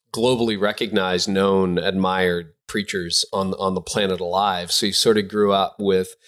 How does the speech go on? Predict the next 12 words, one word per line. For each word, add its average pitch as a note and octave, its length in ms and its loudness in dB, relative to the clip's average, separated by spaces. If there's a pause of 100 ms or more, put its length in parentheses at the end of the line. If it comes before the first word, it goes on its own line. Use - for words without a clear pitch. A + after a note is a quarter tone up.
(240)
with G#2 180 -2
that G2+ 320 -2
double G#2+ 460 2 (520)
whammy G2 420 2
of F2 180 -4
having G#2 280 0
a, F#2 160 2
a G2+ 120 2
well, A2+ 480 2
well, G#2 260 2
well-known F#2+ 680 0
father F#2 640 -2